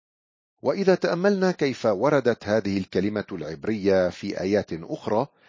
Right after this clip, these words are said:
يتضح لنا أن المصطلح الذي يستخدمه الله لوصف وحدانيته يمكن أن يعني وحدانية مختلفة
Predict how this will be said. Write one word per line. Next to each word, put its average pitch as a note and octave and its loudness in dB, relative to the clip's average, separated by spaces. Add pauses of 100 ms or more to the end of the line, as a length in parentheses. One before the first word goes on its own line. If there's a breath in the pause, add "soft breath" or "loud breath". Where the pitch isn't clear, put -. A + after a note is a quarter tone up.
(180 soft breath)
يتضح D3 -2
لنا A2+ -2
أن A#2 -6
المصطلح G2+ -4
الذي F#2 -2
يستخدمه G#2 -6
الله G#2+ -4 (300 soft breath)
لوصف A2 -4
وحدانيته B2 -4 (300 loud breath)
يمكن C#3+ -6 (100)
أن G#2+ -4
يعني A2+ -2
وحدانية G2 -6
مختلفة C3 -2